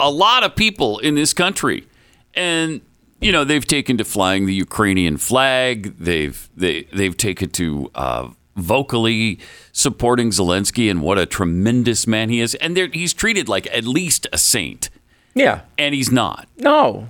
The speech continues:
Speaker 2: he's
Speaker 1: Uh,
Speaker 2: not.
Speaker 1: it was well known before this conflict began that the Ukrainian government is one of the most corrupt in the world.
Speaker 2: Yep.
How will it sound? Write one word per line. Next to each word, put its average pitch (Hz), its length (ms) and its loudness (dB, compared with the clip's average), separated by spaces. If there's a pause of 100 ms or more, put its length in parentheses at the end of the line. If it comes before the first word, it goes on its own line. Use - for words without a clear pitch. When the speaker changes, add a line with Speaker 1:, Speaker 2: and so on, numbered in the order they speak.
(120)
Speaker 2:
he's 196 200 2
Speaker 1:
Uh, 247 40 4
Speaker 2:
not. 240 300 2
Speaker 1:
it 175 100 2
was 156 240 0
well 220 340 2
known 123 580 0
before 117 400 0
this 139 140 0
conflict - 640 -2
began 71 480 0 (460)
that 120 220 0
the 127 80 2
Ukrainian 165 560 0
government 120 600 0
is 127 180 2
one 156 160 4
of 170 60 2
the 170 60 2
most 185 220 2
corrupt 202 340 2
in 208 80 0
the 214 80 2
world. 226 520 2
Speaker 2:
Yep. 120 180 2